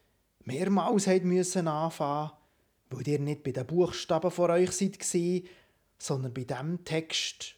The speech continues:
wo in eurem Hirn ist aufgeleuchtet? Ich bin der Ronny Künzi und Pfarrer in Koppingen und mir passiert das immer wieder. Da bin ich eingetaucht in die Welt von meinem Buch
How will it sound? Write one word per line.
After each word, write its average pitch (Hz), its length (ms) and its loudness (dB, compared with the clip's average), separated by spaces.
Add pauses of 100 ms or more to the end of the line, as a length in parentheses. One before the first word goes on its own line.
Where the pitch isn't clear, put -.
wo 135 160 -4
in 139 120 -2
eurem 139 280 -2
Hirn 185 760 2 (280)
ist 147 200 -10
aufgeleuchtet? - 960 -10 (1900)
Ich 196 100 2
bin 196 100 6
der 151 120 2
Ronny 185 240 4
Künzi 220 560 0
und - 160 -4
Pfarrer 180 260 2
in 139 160 -4
Koppingen 175 640 -2 (520)
und 117 120 -10
mir 156 400 2 (320)
passiert 131 400 -8
das 156 140 0
immer 160 300 -2
wieder. 143 280 -8 (1800)
Da 175 120 0
bin 196 180 8
ich 214 200 6
eingetaucht 226 520 4
in 185 80 -6
die 160 80 -4
Welt 202 300 6
von 156 160 -2
meinem 202 200 4
Buch 240 560 0